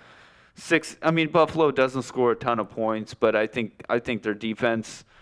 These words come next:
is, shuts down Cincinnati, and they run the ball the whole game and control the clock. So, uh, next game is Atlanta plus one and a half versus Indy.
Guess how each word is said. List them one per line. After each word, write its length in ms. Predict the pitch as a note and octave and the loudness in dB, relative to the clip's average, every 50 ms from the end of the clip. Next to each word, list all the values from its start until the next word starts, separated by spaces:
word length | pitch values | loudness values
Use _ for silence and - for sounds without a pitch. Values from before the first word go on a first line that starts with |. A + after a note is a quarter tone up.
| _ - _ _ _ - | _ -20 _ _ _ -2
is, 400 | - A#2+ A#2 A2+ - - - - | 0 0 0 -2 -6 -18 -18 -18
shuts 380 | - - - - C#3 C3 C3 - | -12 -4 2 2 2 2 2 0
down 240 | - C3+ B2+ B2+ A#2+ | 0 0 2 2 0
Cincinnati, 720 | - - C3 B2 A2+ - A#2+ A2+ A2+ A2 G#2+ A2 A2 A2+ A2+ | -2 -4 -6 -8 -6 -4 -4 0 0 2 2 2 2 0 -2
and 140 | A2 A2 | 0 0
they 80 | G#2+ G#2+ | 0 0
run 220 | G#2+ A#2 A#2 A#2 | 2 2 0 0
the 80 | A2 G#2 | 0 -2
ball 280 | F#2 - G#2 G2+ G2 F#2+ | 0 0 2 2 2 2
the 100 | F#2+ F#2 | 0 0
whole 200 | G2+ G#2 G2 F#2 | 0 -2 -4 -2
game 340 | - G#2 A2 G2 F#2+ G2 | -2 -2 -2 -2 -4 -6
and 80 | G2+ F#2+ | -10 -10
control 340 | - G#2 F#2 - G#2 G2+ F#2+ | -12 -12 -10 -4 -4 -4 -2
the 80 | F2+ F#2 | -4 -6
clock. 420 | - - F#2+ E2+ F2 E2+ - - - | -6 -4 -2 -2 0 -2 -4 -6 -10
So, 280 | - - F#2+ F#2 F#2 - _ _ _ _ _ - - _ - - - - - - - _ - | -6 -4 -4 -4 -4 -8 _ _ _ _ _ -20 -20 _ -20 -20 -20 -20 -20 -20 -20 _ -2
uh, 380 | - B2 C3 C3+ C3+ C3+ C3+ C3+ | 4 6 8 8 8 8 6 4
next 320 | C3+ D3+ D#3+ D3+ - - | 0 -2 -2 -2 -4 -12
game 400 | - - D3+ C#3+ C#3+ C#3 C3+ B2+ | -4 -2 -2 0 0 -2 -2 -2
is 120 | B2+ A#2+ B2+ | -4 -2 -2
Atlanta 600 | A#2+ A2+ A#2 A#2+ B2 B2+ B2+ B2+ B2+ B2 A2 G#2 | -4 -2 0 0 0 2 2 2 2 0 -2 -2
plus 540 | - - - C#3+ C3+ B2+ A#2+ - - - - - _ _ _ _ _ - | -4 -2 2 4 4 4 4 0 -6 -20 -20 -20 _ _ _ _ _ -6
one 240 | A2+ A#2+ C3 C3 B2+ | -2 0 0 0 0
and 120 | B2 A#2+ | 0 -2
a 80 | A2 - | -2 -2
half 400 | B2+ A2+ A#2 A#2 G2+ - - - | -2 0 0 0 0 -2 -6 -6
versus 380 | A2+ A#2 A2 - - G#2+ - - - | -4 -4 -4 -4 -8 -12 -12 -12 -12
Indy. 440 | - A2 A2 G#2 F#2+ F2 D#2+ F2 | -8 -8 -6 -6 -6 -6 -8 -8